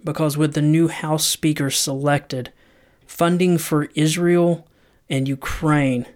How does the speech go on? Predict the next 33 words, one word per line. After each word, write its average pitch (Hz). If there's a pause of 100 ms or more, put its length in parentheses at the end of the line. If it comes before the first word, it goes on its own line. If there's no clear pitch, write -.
(120)
faces 143
a 139
real 156
uphill 147
fight 131
in 151
the 143
next 139
week 147
or 143
so, 139 (400)
or -
maybe 139
weeks. 135 (100)
I'm 160
not 151
sure 147
how 143
all 147
of 139
this 139
will 135
ev-, 131 (240)
play 151
out 143
and 139
evolve, 131 (760)
but 139
it 139
is 131
very, 139 (840)
very 156
important 135